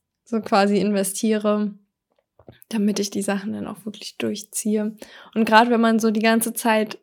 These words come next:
online arbeitet, ist halt der menschliche Kontakt, den man sonst hat, wenn man ins Büro geht,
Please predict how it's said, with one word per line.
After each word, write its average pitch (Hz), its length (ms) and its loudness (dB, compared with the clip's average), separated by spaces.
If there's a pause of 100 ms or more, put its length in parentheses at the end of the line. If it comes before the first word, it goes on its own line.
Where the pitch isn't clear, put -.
(100)
online 233 580 0
arbeitet, 247 760 -2 (1400)
ist - 200 -10
halt 240 240 -2
der 240 100 4
menschliche 254 540 2
Kontakt, 269 440 0
den 240 120 2
man 240 160 2
sonst 247 320 2
hat, 269 160 4
wenn 240 140 4
man 240 160 2
ins 226 240 0
Büro 233 400 2
geht, 247 360 2